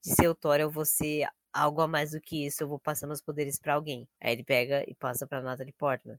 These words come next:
né? Pra personagem dela, que eu esqueci o nome. É a,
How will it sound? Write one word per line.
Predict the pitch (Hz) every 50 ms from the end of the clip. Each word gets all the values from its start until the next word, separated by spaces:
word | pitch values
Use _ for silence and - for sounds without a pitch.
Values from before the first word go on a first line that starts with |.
| _ -
né? | 123 113 107 117
Pra | - - 120 113 110 110 104 107 -
personagem | 120 113 123 123 117 120 127 127
dela, | 131 127 123 123
que | - 131
eu |
esqueci | 123 - - 127 - 131
o | 131
nome. | 135 127 117 113 107 - _ _ _ -
É | 117 117
a, | 120 123 123 123 127 127 127 123 127 123 113 107